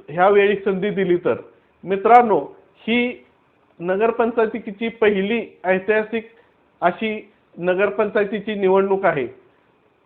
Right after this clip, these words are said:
आता दिल्लीपासून ते मुंबईपर्यंत भाजपाची सत्ता आहे,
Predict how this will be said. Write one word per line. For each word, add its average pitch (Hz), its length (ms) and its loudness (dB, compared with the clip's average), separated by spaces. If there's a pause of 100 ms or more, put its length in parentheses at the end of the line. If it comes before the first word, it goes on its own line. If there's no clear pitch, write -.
(160)
आता 190 480 4 (680)
दिल्लीपासून 196 1080 0 (560)
ते 214 60 4
मुंबईपर्यंत 214 680 4 (260)
भाजपाची 226 680 2
सत्ता 214 300 0
आहे, 147 200 2